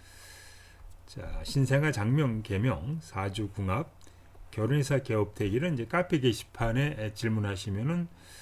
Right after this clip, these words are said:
어, 되고요. 어, 그다음에 무료 이름풀이, 네이버 카페, 다음 카페, 무료 이름풀이가 궁금하신 분들은 네이버나 다음 카페 게시판에 질문하시면은 메일로, 음, 메일로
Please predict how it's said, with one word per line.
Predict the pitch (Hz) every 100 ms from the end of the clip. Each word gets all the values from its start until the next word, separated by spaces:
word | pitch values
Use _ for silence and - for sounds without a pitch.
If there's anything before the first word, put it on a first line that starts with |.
| - - - - -
어, | 95 95 95 90 87 87 80 104 -
되고요. | 104 104 107 73 147 180 - -
어, | 90 85
그다음에 | 101 104 156
무료 | 143 131 151
이름풀이, | 120 95 87 - -
네이버 | 104 104 101
카페, | 98 98 - 98
다음 | 90 92
카페, | 85 90 - 87 71 147 180 - - - -
무료 | 101 107 117 113
이름풀이가 | 110 113 117 110
궁금하신 | 95 95 95 92 - 92
분들은 | 90 90 156 170
네이버나 | 98 92 92 131 165
다음 | - 101 95
카페 | 107 98
게시판에 | 92 - 101 92
질문하시면은 | - 107 104 95 80 - 143 127 92 180 - - - - - - -
메일로, | 92 156 151 85 123 76 131 - -
음, | 82 80
메일로 | 85 87 95 143